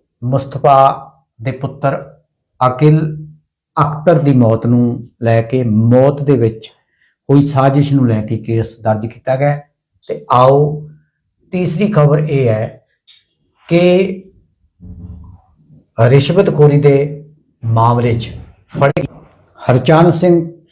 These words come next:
ਭੁੱਲਰ ਨੂੰ ਅੱਜ ਪੁਲਿਸ ਵਿਭਾਗ ਦੇ ਵਿੱਚੋਂ ਸਸਪੈਂਡ ਕਰ ਦਿੱਤਾ। ਮੁੱਖ ਮੰਤਰੀ ਭਗਵੰਤ ਸਿੰਘ ਮਾਨ ਨੇ ਇਹ ਟਵੀਟ ਜਾਰੀ ਕਰਦਿਆਂ ਕਿਹਾ ਕਿ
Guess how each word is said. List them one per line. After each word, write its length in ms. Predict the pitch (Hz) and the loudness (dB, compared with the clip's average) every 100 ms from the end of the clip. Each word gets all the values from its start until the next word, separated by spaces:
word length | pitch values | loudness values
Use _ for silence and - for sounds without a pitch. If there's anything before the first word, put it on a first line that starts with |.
| _ _ | _ _
ਭੁੱਲਰ 340 | 156 123 127 98 80 - - - _ - _ _ - | -2 0 0 -2 -8 -16 -20 -20 _ -20 _ _ -10
ਨੂੰ 640 | 113 123 147 160 160 156 - - - 123 127 | -2 2 4 4 2 -2 -6 -14 -8 0 0
ਅੱਜ 280 | 120 110 143 139 139 - - _ _ _ | 0 -2 0 0 -2 -6 -16 _ _ _
ਪੁਲਿਸ 260 | 180 180 - | -2 0 0
ਵਿਭਾਗ 520 | 165 147 156 139 110 | -2 0 2 2 0
ਦੇ 140 | 113 120 | -2 -4
ਵਿੱਚੋਂ 580 | 113 - 123 120 117 - | -6 -8 -8 -8 -10 -16
ਸਸਪੈਂਡ 580 | - - 127 - 135 123 | -18 -10 -10 -6 -2 0
ਕਰ 180 | - 120 | 0 0
ਦਿੱਤਾ। 600 | 123 117 143 143 - - _ _ _ _ _ 101 | 0 0 0 0 -4 -20 _ _ _ _ _ -2
ਮੁੱਖ 400 | 113 135 127 147 | 2 2 2 2
ਮੰਤਰੀ 320 | 151 156 151 | 2 2 0
ਭਗਵੰਤ 400 | 151 147 139 120 | 0 0 0 -2
ਸਿੰਘ 260 | - 135 | -2 -4
ਮਾਨ 460 | 127 117 110 113 117 | -2 0 0 0 0
ਨੇ 340 | 123 123 - - | 0 -2 -6 -6
ਇਹ 260 | 131 135 131 | -2 -2 -2
ਟਵੀਟ 320 | 117 117 117 | -2 -2 -2
ਜਾਰੀ 260 | 117 113 120 | -2 -2 -2
ਕਰਦਿਆਂ 400 | 120 107 113 107 | -4 -4 -4 -4
ਕਿਹਾ 340 | 110 104 117 123 - _ _ _ _ _ _ _ _ _ | -4 0 0 -2 -12 _ _ _ _ _ _ _ _ _
ਕਿ 460 | 170 175 175 180 | 2 4 4 2